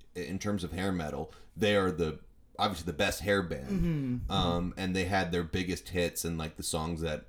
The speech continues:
Speaker 1: casual listeners know the best. But,
Speaker 2: Mm-hmm.
Speaker 1: um, I totally hear you. Um, but, uh, it, c-, can we move on?
Speaker 2: Mm, I guess. I guess. <laughs>
Speaker 1: All right, now we're gonna go. We're just gonna do another one.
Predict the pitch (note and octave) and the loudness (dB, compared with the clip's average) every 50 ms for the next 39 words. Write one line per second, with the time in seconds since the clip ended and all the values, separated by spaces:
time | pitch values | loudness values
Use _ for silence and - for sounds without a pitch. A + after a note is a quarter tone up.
0 | - - - - - - - - - G2+ F#2+ F#2+ F2+ F2+ F#2 F2+ F2 F2 E2 - | -18 -18 -18 -18 -18 -18 -14 -8 -2 0 2 2 2 0 -2 -2 0 -2 -2 -2
1 | - E2 E2 E2 D#2+ - E2+ D#2 D2+ D2+ D2 D#2 D2 C#2+ - - - - C#2 C2+ | -2 -4 -4 -4 -4 -4 -4 -4 -4 -4 -4 -4 -6 -6 -6 -10 -10 -8 -8 -8
2 | - - D#3 D#3+ - - D3 D3 C#3+ C#3 C3+ C3 E2+ E2+ D#2+ D#2+ D#2 D2 - E2+ | -8 -8 -6 -2 0 0 2 0 0 -2 -2 -2 0 0 0 0 -2 -4 -4 -6
3 | - - F#2 E2+ E2+ E2+ D#2+ E2 E2+ E2 E2 D#2+ D#2 D#2 D2+ - - - - - | -4 -4 -2 -2 0 -2 -2 0 0 0 0 0 0 -2 -2 -4 -10 -18 -10 -4
4 | F2 F2 F2 F2 F2 F2 E2 F#2 E2+ - - - F2 E2+ E2 E2 D#2+ E2 D2+ - | -2 0 2 2 2 2 2 2 2 2 0 -2 0 2 2 2 2 0 -2 -4
5 | - - - F#2+ - - - F2 - - - - - - - A#2+ A#2+ A#2+ A#2 A#2 | -6 -4 -2 -2 -2 -2 -6 -14 -14 -8 -8 -6 -6 -2 4 6 8 8 8 8
6 | G#2+ F#2+ A#2 A#2+ C#3 D#3+ - - - - - - - - - - - - - - | 6 6 6 6 4 4 2 -4 -14 -18 -16 -16 -16 -16 -16 -20 -20 -20 -20 -20
7 | - - - D3 C#3 C#3 C#3 C#3 C3+ A#2+ A#2+ A#2+ C#4+ B3+ - D4 C4 F#3 F#3+ F3 | -14 -6 -2 -2 0 2 4 4 6 8 12 12 12 12 12 12 12 12 12 12
8 | E3 D3+ C#3+ C3 B2 - - - D#4+ - - - - - - - G3+ G#3+ - - | 12 10 10 10 10 10 12 12 12 12 12 8 -4 -6 2 6 6 6 6 4
9 | - - F#3 - - - - C4+ A#3+ A#2 A#2+ B2+ B2+ C3+ C#3+ D3 C#3 C#3 C3+ C3 | 0 -2 -2 0 4 8 10 10 10 10 8 8 10 10 10 10 10 8 8 8
10 | A#2+ G2+ A#2 A2+ B2 A#2+ A2+ A2 A2+ A2+ C3+ B2+ B2 A#2 - B2+ C3 B2+ A#2+ B2 | 6 4 6 6 6 6 6 4 2 0 -2 -4 -4 -2 -2 0 0 2 4 4
11 | A#2 A2 A#2 B2+ C3 C3 C#3+ C3+ B2+ A#2+ B2 A#2+ | 4 4 6 6 8 8 8 8 8 8 6 4